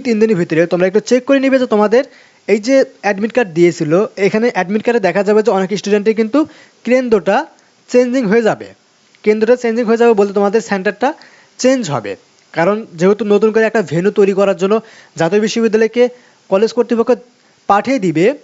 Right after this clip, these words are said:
তাদের কলেজে পর্যাপ্ত পরিমাণ সিট না থাকার কারণে নতুন একটা কলেজকে কেন্দ্র হিসেবে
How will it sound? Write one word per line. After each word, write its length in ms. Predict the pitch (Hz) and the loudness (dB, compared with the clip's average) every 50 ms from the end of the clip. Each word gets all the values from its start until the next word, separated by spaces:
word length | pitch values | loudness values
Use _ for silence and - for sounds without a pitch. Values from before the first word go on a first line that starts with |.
| _ _ _ _ - | _ _ _ _ -4
তাদের 180 | 190 180 208 220 220 | -2 0 0 0 0
কলেজে 260 | 220 208 214 214 220 214 - | 0 0 0 0 0 0 0
পর্যাপ্ত 260 | 214 190 185 208 208 233 220 | 0 0 0 0 0 -2 -2
পরিমাণ 220 | 220 226 233 220 226 | 0 -2 -2 -2 -4
সিট 140 | - 208 190 180 170 | -6 -6 -4 -2 -2
না 60 | 165 160 | -2 -2
থাকার 200 | 170 165 214 - - | -2 -4 -4 -4 -2
কারণে 280 | 151 143 147 131 135 160 185 175 160 | -2 -2 -2 -2 -4 -6 -6 -4 -4
নতুন 160 | 175 165 170 180 | -4 -2 -2 -2
একটা 120 | 175 202 190 196 | -2 -2 0 0
কলেজকে 320 | 185 185 208 196 - 247 247 247 | 2 2 0 -2 -4 -6 -6 -4
কেন্দ্র 240 | - 220 214 214 208 196 | 0 0 0 2 0 0
হিসেবে 240 | 190 - 233 214 247 | 0 0 0 2 2